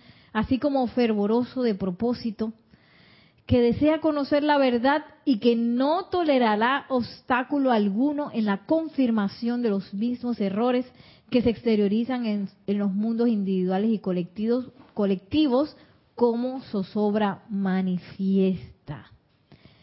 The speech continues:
O sea que yo deseo conocer la verdad, pero tampoco, al tiempo que yo conozco la verdad, no voy a seguir tolerando la ilusión. No es que, "Ay, yo quiero estar con la amada Palas Atenea,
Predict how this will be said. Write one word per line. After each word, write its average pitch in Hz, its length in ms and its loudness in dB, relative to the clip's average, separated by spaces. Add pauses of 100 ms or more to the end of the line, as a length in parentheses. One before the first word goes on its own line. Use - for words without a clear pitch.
(320)
O 196 120 -4
sea 196 340 2
que 185 180 0
yo 202 160 0
deseo 247 340 2
conocer 226 540 -2
la 240 160 0
verdad, 208 400 0
pero 214 180 0
tampoco, 202 680 -2 (760)
al 175 240 -6
tiempo 233 300 0
que 247 80 4
yo 226 140 2
conozco 269 520 0
la 240 140 4
verdad, 226 340 2
no 240 140 0
voy 240 160 2
a 254 80 0
seguir 220 300 0
tolerando 262 560 -2
la 269 100 0
ilusión. 285 520 -4 (1900)
No 208 140 -2
es 269 120 -2
que, 320 80 -2
"Ay, 381 180 4
yo 392 80 4
quiero 392 140 4
estar 392 160 4
con 415 120 2
la 311 100 4
amada 339 340 2
Palas 370 360 4
Atenea, 339 880 2